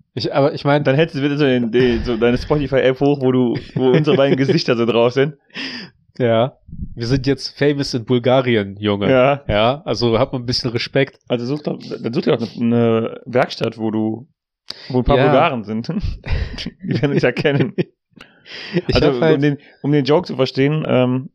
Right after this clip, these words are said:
Speaker 2: ich muss, will es kurz erklären, damit die Zuhörer den Joke verstehen.
Speaker 1: Ja.
Speaker 2: Äh, ich habe vor ein paar Tagen eine E-Mail erhalten von irgendeiner Seite, für die ich jetzt auch keine Werbung machen werde, ähm, die wohl Podcast-Statistiken auswertet und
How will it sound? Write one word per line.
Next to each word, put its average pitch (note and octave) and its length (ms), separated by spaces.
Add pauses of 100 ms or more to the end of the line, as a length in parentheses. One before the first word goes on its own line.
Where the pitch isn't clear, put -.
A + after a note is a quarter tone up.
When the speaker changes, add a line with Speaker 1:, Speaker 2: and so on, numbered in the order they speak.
(140)
Speaker 2:
ich A#2 100
muss, C#3 140
will - 560
es C3 120
kurz D3 120
erklären, B2 300
damit A2+ 220
die A#2 80
Zuhörer B2 240
den A2 100
Joke A#2 180
verstehen. A#2 360 (420)
Speaker 1:
Ja. B2 100
Speaker 2:
Äh, A#2+ 120
ich A#2 100
habe C#3+ 160
vor C3+ 100
ein A#2+ 40
paar C3 120
Tagen C3+ 200
eine A#2+ 120
E-Mail C3+ 260
erhalten A2+ 440
von A#2 320
irgendeiner A#2 480
Seite, B2+ 560 (400)
für - 100
die B2 60
ich A#2+ 40
jetzt B2 100
auch - 80
keine A2+ 160
Werbung C#3+ 220
machen A2 200
werde, A#2 240 (460)
ähm, A#2 320
die A2+ 140
wohl A#2+ 160
Podcast-Statistiken B2 920
auswertet B2 600
und B2 380